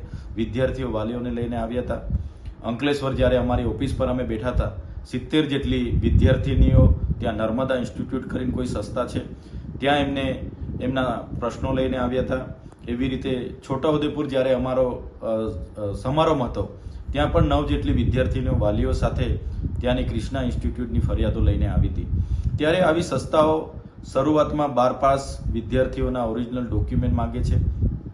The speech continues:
અને એ એન એમ, જે એન એમ ક્લિયર કરવાના નામે એમના પર વાર્ષિક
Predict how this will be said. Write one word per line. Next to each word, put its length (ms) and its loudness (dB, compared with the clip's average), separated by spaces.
અને 160 -4
એ 240 -2
એન 80 -2
એમ, 200 -4
જે 180 0
એન 120 0
એમ 120 0
ક્લિયર 380 0
કરવાના 380 0
નામે 440 0
એમના 240 0
પર 160 0
વાર્ષિક 440 0